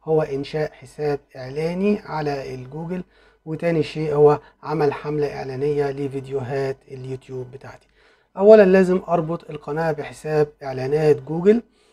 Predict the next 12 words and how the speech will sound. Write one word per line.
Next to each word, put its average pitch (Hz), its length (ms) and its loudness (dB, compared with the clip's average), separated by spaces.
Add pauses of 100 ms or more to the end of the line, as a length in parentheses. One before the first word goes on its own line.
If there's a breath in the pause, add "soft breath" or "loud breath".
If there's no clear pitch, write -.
(180)
وهنا 170 360 4
هوت 160 300 -2
الطريقة 147 400 -6
سهلة 139 320 -6
جدا، 151 440 -10 (420 soft breath)
هنشوف 151 640 -10
إزاي 143 320 -2
نعملها. 175 540 2 (1040)
أهو 147 300 -4 (460 soft breath)
بفتح - 540 -6 (320)
جوجل 147 460 0
آدز 185 480 -2